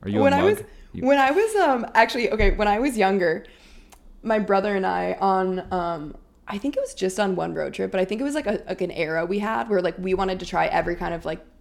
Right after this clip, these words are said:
Speaker 2: different kind of root beer.
Speaker 1: Okay, <laughs> okay.
Speaker 2: So, like, we'd go somewhere and, like, if they had one that we hadn't had before, we'd, like, try it.
Speaker 1: Mm-hmm.
Speaker 2: And I, like,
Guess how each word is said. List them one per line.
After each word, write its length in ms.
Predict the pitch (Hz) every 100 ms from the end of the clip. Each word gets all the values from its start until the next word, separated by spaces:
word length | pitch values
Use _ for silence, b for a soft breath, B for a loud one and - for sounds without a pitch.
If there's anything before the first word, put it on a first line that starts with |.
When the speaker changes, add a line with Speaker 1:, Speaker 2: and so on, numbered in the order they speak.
| -
Speaker 2:
different 260 | 185 185 175
kind 100 | 175
of 80 | 156
root 140 | -
beer. 280 | 226 294 311 -
Speaker 1:
Okay, 420 | 98 - - -
<laughs> 40 |
okay. 420 | - - - 71 107
Speaker 2:
So, 180 | 330
like, 160 | 285 277
we'd 180 | 269 233
go 200 | 226 240
somewhere 420 | 277 240 214 190
and, 80 | 190
like, 160 | 190 196
if 100 | 185
they 100 | 190
had 260 | 202 185
one 140 | 185 180
that 100 | 165
we 80 | 196
hadn't 260 | 170 170
had 220 | 175 165
before, 320 | 160 - 143 135
we'd, 180 | 131
like, 200 | 107 -
try 260 | - 160 98
it. 240 | - - -
Speaker 1:
Mm-hmm. 360 | 110 104 92 87 - 202
Speaker 2:
And 100 | 202
I, 140 | 196
like, 280 | 185 180